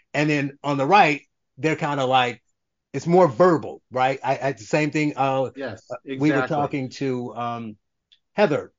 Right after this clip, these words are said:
Speaker 1: uh, Will, about, uh,
Speaker 2: Mm-hmm.
Speaker 1: this, this, th-, these so anti-racists that I interviewed, and they're both have, they, they both have a Japanese parent. So they wrote this book about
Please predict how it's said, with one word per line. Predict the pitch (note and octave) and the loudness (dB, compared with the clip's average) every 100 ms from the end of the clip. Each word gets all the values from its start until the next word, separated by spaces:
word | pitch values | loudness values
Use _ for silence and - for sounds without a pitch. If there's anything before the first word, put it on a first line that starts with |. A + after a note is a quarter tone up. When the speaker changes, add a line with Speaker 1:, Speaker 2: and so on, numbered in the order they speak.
| - | -8
Speaker 1:
uh, | A#2 | -6
Will, | A2 B2 A#2 | -2 -2 -4
about, | A#2+ C3 B2+ A2+ _ _ _ _ | -4 -2 -2 -6 _ _ _ _
uh, | A#2 A#2 A2+ A2 | -10 -6 -6 -8
Speaker 2:
Mm-hmm. | - | -8
Speaker 1:
this, | F3 B2+ - | -8 -10 -8
this, | C#3 - | -8 -6
th-, | B2 D3 | -4 -4
these | - D3 | -2 -2
so | - F#3 | 0 -2
anti-racists | - E3+ D#3+ D3 - A#2 B2 E3 E3 A2+ | 0 0 0 -6 -10 -6 0 0 -2 -6
that | B2+ | -4
I | A#2+ | -4
interviewed, | B2 A#2 G#2 A2 G#2 _ _ _ _ | -6 -8 -8 -8 -10 _ _ _ _
and | C3+ C3+ | -4 0
they're | C#3 | 0
both | B2 D3 C#3+ - _ _ _ | 2 2 0 -4 _ _ _
have, | - D#3 C3+ B2 | -4 -2 -2 -6
they, | C#3 | -6
they | A#2+ D3 | -4 -2
both | D#3+ D#3+ | 0 0
have | C#3+ | -4
a | |
Japanese | B2+ C3 C3+ C3 | -4 -4 -4 -8
parent. | - A#2+ A2 - | -8 -10 -10 -10
So | - | -4
they | B2 B2+ - | -2 -4 -6
wrote | A2+ C#3 C#3+ | -6 -4 -4
this | G#2+ | -6
book | G#2+ C3+ | -6 -6
about | B2 A#2 A2+ F#2+ | -4 -2 -4 -6